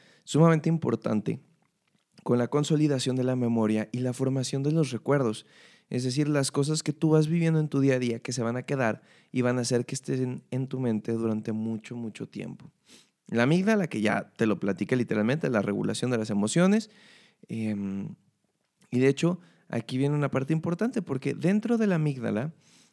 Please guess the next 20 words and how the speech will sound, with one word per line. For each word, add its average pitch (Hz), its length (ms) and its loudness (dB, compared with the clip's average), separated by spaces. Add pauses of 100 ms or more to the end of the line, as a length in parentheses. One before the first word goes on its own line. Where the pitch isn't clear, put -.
(120)
es 117 300 -2
literalmente 139 520 2
como 160 180 6
un 151 120 6
barco 147 340 6
de, 143 280 2
un 135 120 2
banco, 131 420 0 (280)
un 110 100 0
banco, 113 400 0
no 117 160 6
barco 151 340 4
de, 113 240 -2
de 107 180 -2
navegar, 98 480 -2
un 110 220 0
banco 117 360 2
donde 101 180 4
guardas 101 360 0
cosas, 127 340 -4